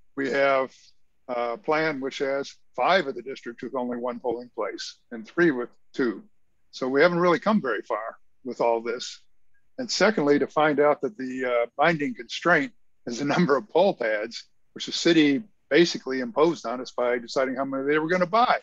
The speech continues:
And next year, you know, we had in presidential elections or in state elections, we've had fourteen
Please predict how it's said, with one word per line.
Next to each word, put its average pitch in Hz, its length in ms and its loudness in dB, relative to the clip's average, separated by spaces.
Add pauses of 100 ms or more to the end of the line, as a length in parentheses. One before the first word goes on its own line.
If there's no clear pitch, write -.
(360)
And 127 420 -4 (280)
next 214 300 0
year, 143 400 0 (260)
you 135 100 -10
know, 127 80 -2
we 127 140 -2
had 143 280 2 (200)
in 117 260 -12 (400)
presidential 143 500 2
elections 131 440 -4
or 113 200 -6
in 107 60 -10
state 135 320 -2 (140)
elections, 127 580 -6 (340)
we've 135 180 0
had 131 240 2
fourteen 160 800 0